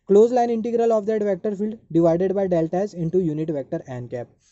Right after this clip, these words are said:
तो यहाँ पर हम भी हम लोग जो डिस्कस करने वाले हैं वो हम लोग ये डिस्कस करेंगे कि जो वेक्टर फंक्शन का जो कर्ल होता है,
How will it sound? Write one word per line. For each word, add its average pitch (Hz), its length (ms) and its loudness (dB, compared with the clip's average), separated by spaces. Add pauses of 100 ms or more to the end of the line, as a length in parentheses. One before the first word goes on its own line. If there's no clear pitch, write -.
(500)
तो 214 40 2
यहाँ 240 160 4
पर 277 120 4
हम 269 100 0
भी 269 120 -2
हम 262 120 0
लोग 233 220 -4
जो 233 140 0
डिस्कस 220 360 -2
करने 185 240 -2
वाले 151 240 0
हैं 190 60 2
वो 202 220 2
हम 190 160 -2
लोग 202 160 -2
ये 214 100 2
डिस्कस 175 360 -2
करेंगे 156 340 -4
कि 202 100 -4
जो 208 140 -2
वेक्टर 190 320 -2
फंक्शन 190 360 -6
का 202 100 -4
जो 208 120 -2
कर्ल 180 240 0
होता 139 220 -2
है, 185 100 -8